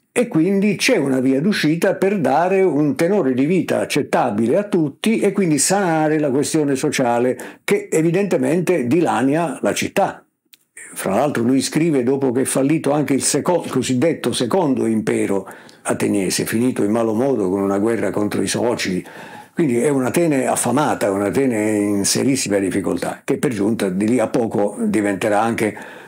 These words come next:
una potenza declassata rispetto al Regno di Macedonia. Ma nell'epoca subito successiva, parliamo delle scuole,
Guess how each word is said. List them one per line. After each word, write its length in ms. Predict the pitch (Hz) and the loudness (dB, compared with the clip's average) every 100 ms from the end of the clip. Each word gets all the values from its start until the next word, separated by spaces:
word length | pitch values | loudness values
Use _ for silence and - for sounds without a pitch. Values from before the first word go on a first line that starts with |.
| - | -4
una 180 | 170 143 | 0 0
potenza 480 | 147 139 139 131 131 | 0 0 0 0 0
declassata 800 | 123 135 127 - 139 117 110 120 | 0 -2 0 0 0 -2 0 -2
rispetto 560 | 107 107 123 110 - 107 | -2 -2 -2 -2 -2 -2
al 100 | 104 | 0
Regno 220 | 104 95 | 0 0
di 100 | 92 | 0
Macedonia. 600 | 92 101 87 78 78 76 _ - - - - _ _ _ _ | 0 -2 -4 -6 -8 -12 _ -20 -20 -20 -20 _ _ _ _
Ma 360 | - 226 - - _ - - _ _ _ _ | -2 -2 -2 -10 _ -20 -20 _ _ _ _
nell'epoca 1200 | - 202 202 170 123 127 131 123 147 190 180 135 135 | 0 2 2 0 0 0 2 0 0 2 0 0 0
subito 380 | 190 170 135 | 2 2 2
successiva, 840 | 123 135 151 139 - 165 110 117 113 | 0 0 0 0 2 2 4 2 2
parliamo 560 | 117 113 135 139 120 | 0 0 2 2 0
delle 500 | 113 135 127 117 110 | 2 2 2 0 0
scuole, 600 | 110 - 151 151 131 117 | -2 0 0 2 0 -2